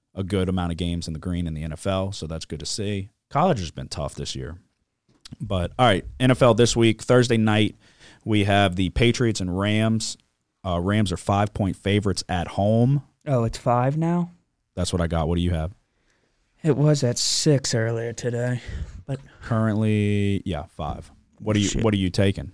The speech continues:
Speaker 1: You leaning Patriots?
Speaker 2: Oh, it was at six.
Speaker 1: But that five is now, uh,
Speaker 2: I mean, look, I think the Rams will probably win.
Speaker 1: Yeah.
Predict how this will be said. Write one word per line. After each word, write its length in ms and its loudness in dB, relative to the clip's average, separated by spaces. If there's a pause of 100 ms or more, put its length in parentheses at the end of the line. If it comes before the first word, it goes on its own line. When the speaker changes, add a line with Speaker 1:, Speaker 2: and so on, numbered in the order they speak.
Speaker 1:
You 120 -6
leaning 220 -2
Patriots? 500 -2
Speaker 2:
Oh, 300 6
it 80 6
was 280 8
at 160 6
six. 640 0 (500)
Speaker 1:
But 100 -6
that 140 -4
five 380 0
is 140 -6
now, 340 0 (1500)
uh, 40 -2
Speaker 2:
I 20 2
mean, 180 2
look, 140 2
I 60 6
think 260 2
the 80 0
Rams 380 6
will 80 8
probably 400 6
win. 560 4
Speaker 1:
Yeah. 300 0